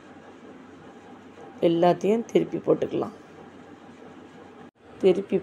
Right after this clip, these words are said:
போட்டு ஒரு பத்து நிமிஷம் இருக்கட்டும். பத்து நிமிஷம் கழித்து பார்த்தா சூப்பராக ready ஆயிடுச்சு பாருங்க, Beef சீக் kebab. இப்போ ஒரு பிளேட்டில் எடுத்து வச்சுக்கலாம்.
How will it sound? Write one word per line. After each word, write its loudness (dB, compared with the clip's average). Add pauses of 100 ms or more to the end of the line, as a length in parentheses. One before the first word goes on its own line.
போட்டு 4 (540)
ஒரு 4 (100)
பத்து 2
நிமிஷம் 0
இருக்கட்டும். 0 (1600)
பத்து 2 (100)
நிமிஷம் 0
கழித்து 2 (140)
பார்த்தா 4 (720)
சூப்பராக 6
ready 6
ஆயிடுச்சு 2
பாருங்க, 4 (960)
Beef 4 (120)
சீக் -2
kebab. 8 (760)
இப்போ 4 (140)
ஒரு 6 (100)
பிளேட்டில் 4 (200)
எடுத்து 0
வச்சுக்கலாம். -4